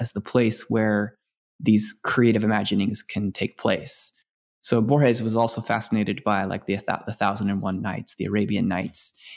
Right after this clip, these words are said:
and read them frequently and thought of them as the kind of model for good stories.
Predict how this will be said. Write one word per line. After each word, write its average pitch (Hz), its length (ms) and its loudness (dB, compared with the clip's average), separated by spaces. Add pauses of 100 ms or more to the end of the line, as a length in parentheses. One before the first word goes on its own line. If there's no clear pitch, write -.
(200)
and 98 320 2
read 107 160 2
them 107 140 0
frequently 123 500 2
and 107 120 0
thought 117 160 2
of 107 100 -4
them 110 160 -2
as 107 140 -6
the - 80 -10
kind 107 180 -4
of 104 60 0
model 113 380 0
for 101 540 -2 (300)
good 107 280 2 (120)
stories. 123 720 2